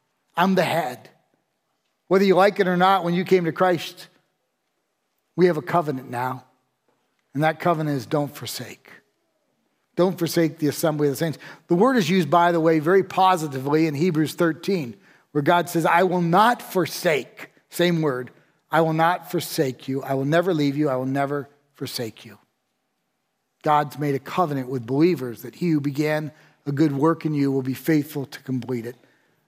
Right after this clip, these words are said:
That's the covenant God makes with us. And so maybe our ecclesiology has been stretched a little bit today. We're the body.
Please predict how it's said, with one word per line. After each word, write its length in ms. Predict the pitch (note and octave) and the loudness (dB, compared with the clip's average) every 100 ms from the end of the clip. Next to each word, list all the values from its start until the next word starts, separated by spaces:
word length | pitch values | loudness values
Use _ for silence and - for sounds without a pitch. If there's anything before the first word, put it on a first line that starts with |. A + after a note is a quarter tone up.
| _ _ _ - | _ _ _ -4
That's 300 | D#3+ - - | -2 -2 -10
the 80 | |
covenant 500 | - - D#3+ C#3+ C3 | -10 -4 -2 -2 -6
God 240 | C3 C#3 C3+ | -4 -2 -2
makes 340 | C3 B2+ - B2 | -4 -6 -10 -14
with 120 | - - | -16 -18
us. 600 | A#2 - - - - _ _ _ _ _ _ _ _ | -18 -18 -18 -20 -20 _ _ _ _ _ _ _ _
And 100 | C3+ | -2
so 220 | G3 G3 | 2 2
maybe 320 | F#3 F#3 F#3 | 4 4 4
our 240 | F3+ E3 D#3 | 4 4 0
ecclesiology 960 | - E3+ D#3 E3 D#3+ E3 D#3 D3 F3 | 2 2 2 4 4 4 0 2 2
has 100 | D#3+ | 2
been 160 | B2 D3+ | -2 -6
stretched 500 | - F3 E3+ - - | -4 -2 -2 -4 -4
a 40 | |
little 160 | D3 D3+ | 0 0
bit 180 | D3+ D#3 | -2 -6
today. 460 | D#3+ E3 E3+ C3+ - _ _ _ _ _ _ _ _ _ F3 | -4 -2 -4 -6 -18 _ _ _ _ _ _ _ _ _ 0
We're 80 | |
the 80 | E3 | 0
body. 500 | A#2 A#2 C#3 C3 - | -2 -2 0 -2 -8